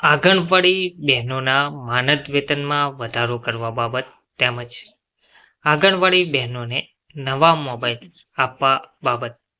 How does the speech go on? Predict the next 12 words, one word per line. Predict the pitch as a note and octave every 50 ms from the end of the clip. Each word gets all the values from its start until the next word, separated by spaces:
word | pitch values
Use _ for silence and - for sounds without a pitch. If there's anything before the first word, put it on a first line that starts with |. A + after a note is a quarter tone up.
| -
એક | - C#3+ A#2+ -
મહત્વની | B2+ B2 A#2+ A#2 B2 A#2+ - C3 B2 B2 B2 B2+ D3+ D#3+
અપડેટ | D#3+ D3 B2+ A#2+ - - B2 A#2+ A#2
સામે | - - - A#2+ A#2 A#2 A#2+ C3+ - _ _ _ -
આવી | B2+ A#2+ A2+ B2 A2+
છે. | A2+ - - - _ _ _ _ _ _ _ _ _ _ _ _ _ _ _ _ _ _ _ _ _ _ _ _ - - - _ _ _ _ _ _ _ _ _ _ _ _ -
આશા | D3+ D3+ D3+ - - G3
વર્કરોની | F#3+ F3+ F#3 E3+ E3 - F#3 F3 F3 F3 E3+ F3+ F3+ F3+ F3
નવા | D#3+ C#3 C3+ C3 C#3+ D3
મોબાઈલની | C#3+ C#3 C3+ C3 C3 C#3 C#3 C3+ C3+ C3+ C#3+ C#3
માંગ | C3 B2 A#2+ A#2+ B2 B2+ A#2+
સાથે | - - A#2+ A#2+ A#2 - C#3